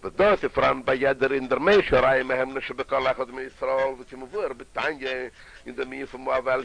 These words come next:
יחשל מעמך, וואל ביי יעדער אין דער פאראם נישט מות משה רבינו עליו השלום.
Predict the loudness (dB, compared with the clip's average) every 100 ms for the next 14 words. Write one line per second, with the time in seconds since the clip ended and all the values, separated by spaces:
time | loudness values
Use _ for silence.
0 | -4 -6 -6 -6 -6 -6 -8 -6 -8 -8
1 | -12 -4 -4 2 2 2 0 0 -4 -2
2 | 0 0 -4 -6 -6 -2 -2 -2 -2 -2
3 | 0 0 0 0 0